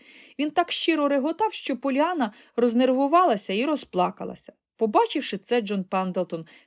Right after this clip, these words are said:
випростався у своєму кріслі, обличчя відразу споважніло. «Поліано, здається, що ти маєш рацію навіть більше, ніж ти можеш собі уявити», — м'яко мовив він. «Власне, я розумію, що гарненький живий хлопчик набагато кращий за мою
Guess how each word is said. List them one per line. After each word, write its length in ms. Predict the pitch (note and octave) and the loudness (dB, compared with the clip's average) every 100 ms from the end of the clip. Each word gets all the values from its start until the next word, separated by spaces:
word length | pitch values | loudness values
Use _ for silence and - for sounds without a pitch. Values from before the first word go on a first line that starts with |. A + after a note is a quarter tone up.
| - | -4
випростався 760 | G#3 D#4 D#4 C#4+ - C#4 B3+ | 0 0 -2 -4 -2 -4 -4
у 120 | G#3+ | -6
своєму 420 | - E3+ E3+ E3 | -10 -8 -8 -8
кріслі, 460 | - E3 E3+ - - | -10 -10 -8 -8 -10
обличчя 460 | - A3 G4+ - G3 | -8 -4 -4 -2 -6
відразу 460 | E3+ F#3+ G#3 G3+ | -4 -4 -2 -6
споважніло. 760 | - - F3+ F3+ D#3 D3+ D3+ - _ _ _ _ _ _ | -10 -10 -8 -6 -8 -16 -18 -20 _ _ _ _ _ _
«Поліано, 600 | C4 C4 B3 F3 E3 - G3+ | -4 2 2 0 -6 -12 -12
здається, 640 | G#3 D#4+ G#4 G#4+ - D4 | -4 -2 4 4 2 -8
що 220 | - C4+ | -6 -6
ти 240 | C#4 D4+ C#4+ - _ | -4 -4 -6 -20 _
маєш 300 | A#3+ B3 A3 | 0 0 2
рацію 400 | A#3+ E4 - A#3 | 2 0 0 -4
навіть 240 | G#3+ G#3 G3+ | -4 -4 -4
більше, 440 | G3 F#4+ - G#3+ | -4 -4 -4 -4
ніж 220 | F#3 G#3 - | -2 -4 -4
ти 160 | B3 | -4
можеш 300 | A#3 A#3 G3 | -2 -2 -4
собі 240 | - F3+ F#3+ | -8 -6 -4
уявити», — 500 | F3 D#3+ D3+ - _ _ _ | -4 -6 -10 -16 _ _ _
м'яко 360 | E3+ G#3+ A#3+ F3 | -4 -4 -4 -8
мовив 260 | F3 E3 | -8 -10
він. 240 | D#3+ E3+ G3 _ - - - | -14 -18 -18 _ -20 -16 -2
«Власне, 360 | F#4+ - F4 | -2 -2 -4
я 140 | D4 D4 | -2 -2
розумію, 420 | C4+ C4+ A3+ F3+ | -2 -2 -2 -2
що 240 | - G3 | -8 -8
гарненький 560 | E3 A3+ C#4 E4 C4+ G#3+ | -6 -6 -4 -6 -6 -6
живий 260 | A3 A3 | -4 -4
хлопчик 480 | G#3 F#4+ A4 - - | -6 -6 -6 -10 -6
набагато 400 | A3+ G#3+ A#3+ A#3+ | -2 2 0 0
кращий 440 | - C4 - - G#3 | -6 -4 -4 -8 -6
за 140 | F#3+ | -2
мою 400 | G3 A3+ C#4 B3 | -2 0 -2 -4